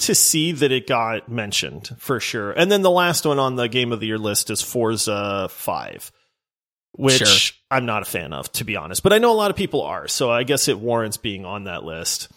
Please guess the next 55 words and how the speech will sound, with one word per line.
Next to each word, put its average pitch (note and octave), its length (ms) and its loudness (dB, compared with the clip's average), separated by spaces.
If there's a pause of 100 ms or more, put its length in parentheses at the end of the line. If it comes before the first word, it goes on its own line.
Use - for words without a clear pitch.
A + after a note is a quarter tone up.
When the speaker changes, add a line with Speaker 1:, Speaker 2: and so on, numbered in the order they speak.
(680)
Speaker 1:
Um, C3+ 280 4
I - 80 0
like F4+ 240 4
that A#4 140 4
they G4+ 100 2
mentioned C4 420 2
V G#3 180 4
R, F3+ 300 2
man. A#2 240 -4
V A3 220 2
R C#4+ 120 4
is F4 80 4
starting G#3 480 2
to - 120 -4
really E3+ 360 2
get D3 360 2
more B2 320 4
and B2+ 80 0
more B2 160 2
recognition. A#2 920 -2
I C3 100 0
know C3+ 160 2
a B2+ 40 4
lot B2 240 2
of A#2 220 -2
listeners C3 460 0
of A2+ 80 -10
the A#2+ 80 -2
show C3 340 2
picked - 300 -2
up, B2 360 0
you C#3+ 120 -2
know, A#2 100 -2
Oculus B2+ 440 -2
Quest - 380 -2
twos A#3 500 0
over D3 240 4
the A#2+ 80 -2
holidays F3 560 2
and E3 80 -6
stuff. D#3 560 -2 (580)
Um, C3 380 2
I C#3+ 80 2
like D#3 240 2
that F#3 120 -2
they F3+ 100 2
had D3 140 2
a C#3 80 2
V B2 200 -4
R A#2+ 120 0
Game G#2+ 320 -4
of C3 120 -4
the D3+ 80 -2
Year D3 160 -2
category. E3+ 680 -4